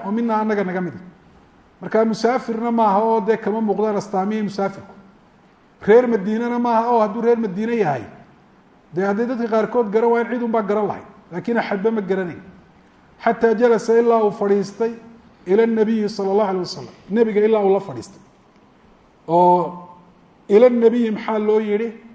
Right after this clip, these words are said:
Yacnaa waa kinaaya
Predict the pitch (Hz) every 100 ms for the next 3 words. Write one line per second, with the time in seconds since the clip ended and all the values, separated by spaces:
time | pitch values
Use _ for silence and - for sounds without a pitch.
0 | - _ _ - 143 170 185 180 175 -
1 | - 180 202 196 170 - - - - _
2 | _ - 202 233 220 175